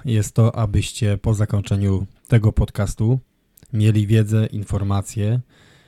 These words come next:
o tym, w jaki sposób po pierwsze pogodzić służbę z,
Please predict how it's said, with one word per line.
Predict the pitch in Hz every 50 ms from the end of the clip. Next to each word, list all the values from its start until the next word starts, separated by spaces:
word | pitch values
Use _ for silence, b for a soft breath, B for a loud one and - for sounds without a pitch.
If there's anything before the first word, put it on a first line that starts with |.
| b b b b b
o | - 120 120
tym, | - - 120 110 110 110 113 110 101 - - - _ _ _ _ _ _ _ _ -
w | 113 107
jaki | 117 120 - - 113
sposób | - - - 117 104 - - 110 104 101 - - - - -
po | - 110
pierwsze | - 117 110 - - 120 95
pogodzić | - 117 107 104 107 104 101 98 98 92 - - - - _ _ _ _ _ _
służbę | - - - 113 110 110 107 101 98 95 92 90 92
z, | 92 92 95 101 98 92 92 92 92